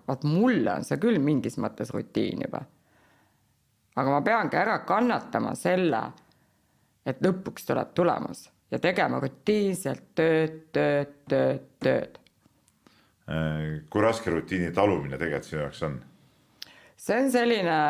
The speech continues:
Speaker 1: tead, see on siukene, ma olen natuke masohhist. Ma olen enda jaoks aru saanud, et see on hästi huvitav oli. Me läksime Buenos Aireses,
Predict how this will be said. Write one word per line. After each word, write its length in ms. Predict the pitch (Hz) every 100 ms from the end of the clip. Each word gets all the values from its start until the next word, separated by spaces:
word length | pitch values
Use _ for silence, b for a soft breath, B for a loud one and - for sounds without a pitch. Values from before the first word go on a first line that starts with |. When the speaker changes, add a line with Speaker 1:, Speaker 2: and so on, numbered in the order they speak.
| 143
Speaker 1:
tead, 200 | 143 240
see 120 | 240 175
on 60 |
siukene, 360 | 170 170 156 151
ma 160 | 151 208
olen 140 | 190
natuke 360 | 180 180 - 143
masohhist. 680 | 156 151 - 156 - - - _ _ _ _ _ _ _ _ _
Ma 140 | 135
olen 160 | 127 127
enda 220 | 117 110
jaoks 240 | - - -
aru 160 | 117 -
saanud, 380 | - - - -
et 80 |
see 140 | - 185
on 100 | 175
hästi 320 | 208 214 180
huvitav 380 | 196 - 117 120
oli. 80 | 120
Me 140 | 123
läksime 300 | 170 180 151 135
Buenos 380 | 170 160 147 190
Aireses, 480 | 202 135 135 135